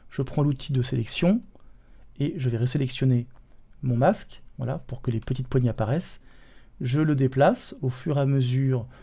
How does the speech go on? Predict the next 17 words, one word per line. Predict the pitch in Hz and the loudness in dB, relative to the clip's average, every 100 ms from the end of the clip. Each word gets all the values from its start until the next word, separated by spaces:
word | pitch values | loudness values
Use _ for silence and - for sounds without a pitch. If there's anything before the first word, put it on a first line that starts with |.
| - | -12
que | 131 | -2
mon | 123 | 0
paramotoriste | 117 127 127 123 127 120 120 - - - - - | 2 2 4 4 2 0 0 -6 -20 -20 -8 -2
avance. | 117 143 247 - - | 2 4 2 -2 -6
Automatiquement, | 151 131 147 135 131 - 143 135 - - | -4 0 0 0 -4 -2 0 -2 -8 -10
ça | - 135 | 0 2
me | 127 | 2
crée | - 135 | 0 2
une | 123 | 2
deuxième | 117 110 110 | 2 0 -4
keyframe. | - 104 - 175 220 - - - - - | -6 -4 4 6 6 4 -8 -12 -12 -6
J'avance | 135 139 139 151 135 | 2 2 4 2 2
de | |
quelques | 131 143 131 131 113 | 0 0 2 0 2
images, | 120 139 214 147 123 - - - - - - - - - - | 2 4 2 0 -6 -8 -10 -12 -12 -12 -10 -8 -8 -8 -4
je | 120 143 | 0 2
redéplace | 139 143 135 139 131 127 - - | 2 2 0 2 0 0 -6 -14